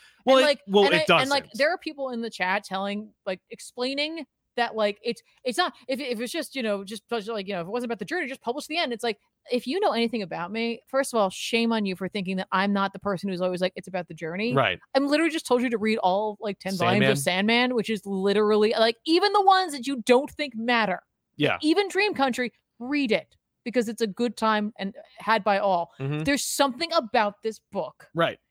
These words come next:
Speaker 2: the way it is put together, that makes me feel like n-, eh, things that happen within its pages don't matter.
Speaker 1: Yeah.
Speaker 2: And I hate that.
Speaker 1: No, I agree.
Speaker 2: Because, like,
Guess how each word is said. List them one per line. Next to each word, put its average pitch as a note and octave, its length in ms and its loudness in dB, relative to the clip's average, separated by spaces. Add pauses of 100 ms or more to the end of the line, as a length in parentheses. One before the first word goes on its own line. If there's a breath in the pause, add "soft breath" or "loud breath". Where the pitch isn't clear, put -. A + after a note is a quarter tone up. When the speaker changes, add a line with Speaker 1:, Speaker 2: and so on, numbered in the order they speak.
Speaker 2:
the A3 100 2
way G#3+ 320 -2
it A3+ 80 -10
is A#3 120 -4
put - 280 -6
together, B3 560 0 (160 soft breath)
that A#3+ 100 -2
makes A3 280 -2
me C#4+ 100 -8
feel A#3 220 -2
like F#3+ 240 0 (220 soft breath)
n-, G#3 120 0
eh, B3+ 240 2 (120)
things D4 160 0
that E4+ 100 2
happen C#4 240 2
within B3+ 180 2
its C4 100 -8
pages G#3+ 300 -4
don't F3+ 220 -4
matter. D#3 340 -14 (300)
Speaker 1:
Yeah. D3 260 2
Speaker 2:
And A#3+ 100 4
I A3+ 220 2
hate G#3+ 320 -6
that. D#3+ 160 -8 (100)
Speaker 1:
No, E3 140 4
I D#3+ 120 6
agree. D3+ 220 2
Speaker 2:
Because, C#4 220 4
like, C4 140 2